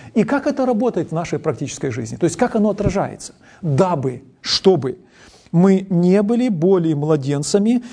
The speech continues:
колеблющимися и увлекающимися всяким ветром учения по лукавству человеков, по хитрому искусству обольщения». Павел очень прямо говорит. Вот для чего нужны служители, друзья, вы понимаете, э, почему мы говорим о, о, о служителях, которых Бог поставил?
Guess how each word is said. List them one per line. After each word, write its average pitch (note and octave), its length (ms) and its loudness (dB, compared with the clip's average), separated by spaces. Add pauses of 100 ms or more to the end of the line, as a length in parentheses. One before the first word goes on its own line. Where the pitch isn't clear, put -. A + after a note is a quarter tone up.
(140)
колеблющимися F#3 1120 0 (220)
и G#3+ 80 4
увлекающимися F3 1040 2
всяким E3 500 -2
ветром D3+ 480 0
учения A3+ 680 0 (260)
по F3 80 0
лукавству E3+ 680 0
человеков, D#3+ 800 0
по E3+ 100 0
хитрому F3+ 580 0
искусству E3 520 -4
обольщения». C#3 500 -2
Павел D#3+ 320 0
очень C4 300 -4
прямо A3 340 -2
говорит. B2 480 -6 (500)
Вот F#3 200 4
для G#3 100 4
чего A#3 320 2
нужны B3 300 2
служители, G#3+ 420 -2
друзья, D3 240 2
вы D3 80 0
понимаете, F#3 480 0 (280)
э, E3+ 120 -2
почему E3+ 380 -2
мы D3+ 120 -2
говорим C#3+ 400 -2
о, C#3+ 220 -4
о, D#3 280 0
о C#3+ 40 -2
служителях, G3+ 440 -2
которых D#3 280 -2
Бог D#3 240 -2
поставил? - 440 -12